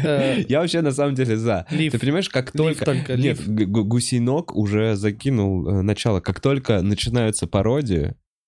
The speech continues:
Speaker 2: э, или копирование,
Speaker 1: Мгм.
Speaker 2: то изначальная
Speaker 1: Мне вообще
Speaker 2: версия
Speaker 1: по-другому будет.
Speaker 2: становится, э,
Speaker 1: Лучше?
Speaker 2: признанной.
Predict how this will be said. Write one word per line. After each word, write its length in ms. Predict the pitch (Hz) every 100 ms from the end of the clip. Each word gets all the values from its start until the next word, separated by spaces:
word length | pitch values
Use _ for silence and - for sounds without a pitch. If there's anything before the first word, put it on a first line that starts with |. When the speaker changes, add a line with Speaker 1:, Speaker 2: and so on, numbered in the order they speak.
| _ _ _ _ -
Speaker 2:
э, 280 | 98 92 90
или 600 | 107 107 98 98 92 87
копирование, 840 | 98 90 123 147 113 90 90 85
Speaker 1:
Мгм. 400 | 117 143 143 170 - _ _ _ _ _
Speaker 2:
то 180 | 104 98
изначальная 580 | 98 101 98 117 120 120 107 101
Speaker 1:
Мне 60 |
вообще 140 | 98 113
Speaker 2:
версия 280 | 127 117
Speaker 1:
по-другому 420 | 104 135 104 107 107
будет. 160 | 101
Speaker 2:
становится, 760 | - 98 95 95 92 92 90 -
э, 480 | 95 90 90 85 82
Speaker 1:
Лучше? 120 | 80 -
Speaker 2:
признанной. 640 | 107 95 87 78 69 87